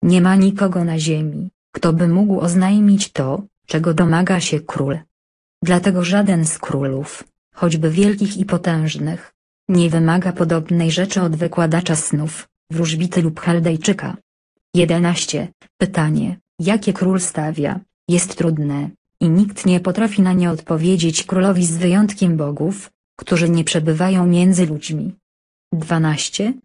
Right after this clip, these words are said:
wtedy ogarnął króla wielki gniew i oburzenie i rozkazał zabić wszystkich mędrców babilońskich. Trzynaście, gdy wyszedł rozkaz, by wytracić mędrców,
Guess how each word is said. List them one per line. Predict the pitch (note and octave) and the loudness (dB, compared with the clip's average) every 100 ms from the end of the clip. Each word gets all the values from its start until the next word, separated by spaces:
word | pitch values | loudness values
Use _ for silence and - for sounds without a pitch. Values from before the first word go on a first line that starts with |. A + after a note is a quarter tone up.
| _ _ | _ _
wtedy | - G#3+ G3 | 0 2 4
ogarnął | D#3+ E3+ F3+ F#3+ E3+ | 2 0 0 0 0
króla | E3+ F#3+ F3+ D#3+ | 0 0 0 0
wielki | F#3+ F3+ - | 0 0 -2
gniew | E3 D#3+ D#3+ D#3+ | -4 0 0 2
i | G3+ | 0
oburzenie | E3 D#3+ E3 F3+ G3 F3+ | 2 0 0 2 4 4
i | F3+ | 2
rozkazał | E3 - F#3 F#3+ F#3 E3+ | 0 0 -2 0 0 0
zabić | E3 G3 F3+ - | 2 2 0 -4
wszystkich | - G#3+ G3+ - E3 - | -4 -4 -4 -4 -6 0
mędrców | F3 F3 D#3+ - E3+ D#3+ | 2 4 2 0 -2 0
babilońskich. | E3 D#3 E3 D#3 D#3 D#3 - - - - _ _ _ _ _ _ | 0 0 0 0 -2 -4 -8 -12 -14 -20 _ _ _ _ _ _
Trzynaście, | - - E3 D#3 C#3 - G3 B3 - _ - | -6 0 0 0 -2 -4 -4 -4 -6 _ -2
gdy | F3+ F#3 | 2 2
wyszedł | F3 F3+ F#3 E3+ D#3 | 2 0 0 0 -2
rozkaz, | D3 - - - E3 - _ - | -4 -8 -8 -10 -10 -12 _ -10
by | E3+ F3 | -2 0
wytracić | E3 E3 F3+ - F#3 - | 0 0 -2 -2 -2 2
mędrców, | F#3+ F3+ D#3 D#3 D#3 D3+ - | 2 2 0 -4 -6 -8 -10